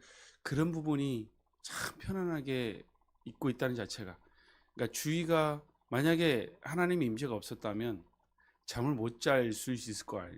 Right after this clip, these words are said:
요-, 요즘 상황이, 요즘 저희 어떤 그 사업의 상황이라든지 현장의 상황들이 걱정을 하면 한없이 잠도 못 자도록 걱정이 되는데,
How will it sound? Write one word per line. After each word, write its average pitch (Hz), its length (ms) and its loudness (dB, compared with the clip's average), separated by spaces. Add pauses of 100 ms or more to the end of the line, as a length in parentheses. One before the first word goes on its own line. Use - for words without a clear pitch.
(160)
요-, 117 140 0
요즘 131 240 2
상황이, 175 420 0 (920)
요즘 110 260 -2
저희 113 220 0
어떤 101 440 -4 (400)
그 107 140 -6
사업의 151 380 0
상황이라든지 147 1040 -2
현장의 170 400 0
상황들이 151 680 -2 (920)
걱정을 196 540 0
하면 185 280 0
한없이 240 840 -4
잠도 147 340 0
못 147 140 0
자도록 139 560 -4
걱정이 139 380 -2
되는데, 107 480 -4